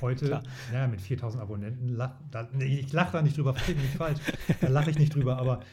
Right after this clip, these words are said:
Speaker 1: so, ihr wisst, was ich meine, viertausend Abonnenten, jetzt hab ich vierzigtausend, das ist schon surreal, surreal irgendwie, ich weiß gar nicht, wie sowas passieren konnte, also
Speaker 2: War denn,
Speaker 1: ging einfach
Speaker 2: ähm,
Speaker 1: so.
Speaker 2: war denn Horst Lüning auch so ein bisschen Vorbild? Ja, oder?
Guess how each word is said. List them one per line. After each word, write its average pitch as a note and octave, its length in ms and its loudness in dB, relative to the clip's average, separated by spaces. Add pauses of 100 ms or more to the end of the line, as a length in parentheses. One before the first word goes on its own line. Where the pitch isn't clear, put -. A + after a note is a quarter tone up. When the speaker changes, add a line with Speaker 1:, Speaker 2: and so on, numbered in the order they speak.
(240)
Speaker 1:
so, C3+ 80 2
ihr C3+ 220 4
wisst, E3+ 160 2
was C#3+ 160 2
ich G#2+ 100 0
meine, B2+ 440 0
viertausend C#3+ 440 -2
Abonnenten, C3 420 0
jetzt B2+ 180 -2
hab C3 60 2
ich A#2+ 140 -2
vierzigtausend, A#2 680 -2
das A#2+ 100 -4
ist C#3+ 160 -8
schon C3+ 300 0 (760)
surreal, D#3 540 4
surreal A#2 580 0
irgendwie, G#2 360 -6
ich F#2+ 140 -12 (300)
weiß B2+ 240 -4
gar A#2+ 120 -2
nicht, G2+ 280 -8 (680)
wie A#2 100 0
sowas B2 260 0
passieren A2+ 460 -2
konnte, F2+ 300 -10 (100)
also F#2 300 -6 (560)
Speaker 2:
War C3 180 6
denn, C#3+ 200 6
Speaker 1:
ging C3+ 140 4
einfach C3 300 0
Speaker 2:
ähm, A#2+ 400 -8 (180)
Speaker 1:
so. A2+ 60 -8
Speaker 2:
war A#2 120 0
denn B2 160 0
Horst C#3+ 280 2
Lüning C#3+ 260 0
auch C3+ 200 2
so F3 80 -4
ein D#3+ 100 -2
bisschen E3 240 -4
Vorbild? D#3+ 500 -6
Ja, F2+ 200 -10
oder? C3 320 -10